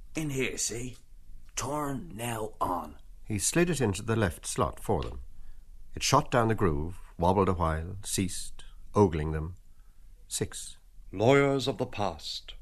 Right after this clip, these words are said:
Speaker 3: haughty, pleading, beheld, pass from the consolidated taxing office to Nisai Prius Court. Richie Goulding carrying the cost bag of Goulding, Collis and Ward,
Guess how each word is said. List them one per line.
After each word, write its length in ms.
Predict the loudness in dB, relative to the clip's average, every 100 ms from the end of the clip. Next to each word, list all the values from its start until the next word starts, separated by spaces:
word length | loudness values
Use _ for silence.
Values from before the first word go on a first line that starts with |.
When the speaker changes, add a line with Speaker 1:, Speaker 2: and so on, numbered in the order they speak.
| -8
Speaker 3:
haughty, 580 | 4 4 4 -4 -4 -6 -12
pleading, 840 | -2 2 4 2 0 -2 -6 -10 -6
beheld, 680 | -4 -4 -2 -4 -4 -16 -18 -18 -20 -20 -20 -6
pass 380 | 4 4 4 -2
from 240 | -2 -2
the 60 | 0
consolidated 920 | 0 -2 0 2 2 2 0 -4 -2
taxing 480 | 0 0 0 0 0
office 400 | -2 -4 -6 -6
to 160 | -4
Nisai 560 | -2 2 2 2 -2 -4 -4
Prius 460 | 0 2 0 -4
Court. 420 | -2 -4 -4 -8 -12 -14 -20 -20 -20 -18 -18 -8
Richie 400 | 4 4 4 0
Goulding 720 | 0 2 4 4 0 -2 -4
carrying 420 | 0 2 2 0 -4
the 80 |
cost 420 | -6 -4 -4 -4 -2
bag 360 | 0 0 -4
of 180 | -8 -2
Goulding, 540 | 2 2 2 0 -2
Collis 420 | -2 0 0 -2 -6
and 120 | -4
Ward, 520 | 0 0 2 -2